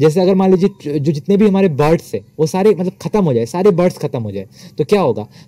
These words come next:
हमारे जितने भी इंसेक्ट्स हैं वो बहुत ज़्यादा पॉपुलेशन हो जाएगा उनका, और वो लोग क्या करेंगे, जितने भी हमारे क्रॉप्स हैं उसको खा जाएंगे, और लास्ट में हमारे लिए खाने के लिए कुछ नहीं बचेगा। तो ये हमारे लिए बहुत ख़राब होगा, इसलिए मतलब इन सब का जो बैलेंस है वो बनाए रखना बहुत ज़रूरी है।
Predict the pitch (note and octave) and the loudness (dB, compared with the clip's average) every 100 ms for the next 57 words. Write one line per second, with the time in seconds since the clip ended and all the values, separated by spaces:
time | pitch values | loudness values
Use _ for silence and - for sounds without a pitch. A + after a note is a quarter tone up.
0 | - C#3 E3+ F3+ F#3+ G3 E3+ D#3 C#3+ F#3+ | -6 -2 0 0 0 0 0 -2 -2 -2
1 | F#3+ - E3+ E3+ - - D3+ D3+ D#3 A3 | -4 -4 -8 -8 -8 -2 -2 -4 -2 -2
2 | D#3+ C#3+ D#3 G#3 F#3 F3+ D#3 C#3+ D3 B2 | -2 -4 -2 -2 -2 -2 0 0 -2 -4
3 | G#2+ G#2 G#2+ G2+ A2+ - - - B2 B2+ | -4 -4 -8 -10 -14 -18 -20 -10 -6 -2
4 | C#3 F3+ G3 G3 G3 F#3+ G#3+ E3 D#3 F3+ | 0 0 0 -2 -2 0 0 0 -2 -2
5 | F3+ E3+ E3+ - D#3 E3 - - E3+ C3+ | 0 -2 -4 -2 -2 -2 -6 -8 -6 -6
6 | E3 - - D#3+ E3 D3+ E3 - - - | -8 -8 -4 -2 -2 -4 -8 -12 -20 -12
7 | A#2 A#2+ D3 - F3+ C3+ C3+ D3+ E3 D#3+ | -6 -4 -4 -4 -6 -4 -4 -2 -2 -4
8 | C#3+ C#3+ D3 F3 - G#3 - B2+ G#2 G2+ | -6 -8 -6 -8 -4 -6 -4 -8 -8 -10
9 | G2+ G#2 A2+ - - - - B2+ D3 D#3+ | -12 -12 -16 -20 -20 -18 -6 -4 -2 -2
10 | C#3 C#3 E3 C#3 A#2+ F#3+ - C3+ - A2 | -2 -2 -4 -6 -4 -6 -6 -6 -4 -4
11 | G2+ G2+ - - - - C#3 D#3+ E3 F3 | -8 -16 -20 -20 -20 -16 -12 -4 -2 -2
12 | E3 D3 G#3 - - - D3+ D#3+ F3 F3+ | -4 -6 -10 -12 -20 -12 -6 -4 -4 -2
13 | E3+ C3+ B2+ C3 F#3 - F3+ B2+ B2 C#3+ | -2 -2 0 0 0 -2 -4 -2 -2 -2
14 | D3+ F3+ D3+ C3+ F3+ B2+ A#2+ A#2 A#2 G2 | -2 -4 -6 -4 -2 0 0 0 0 -4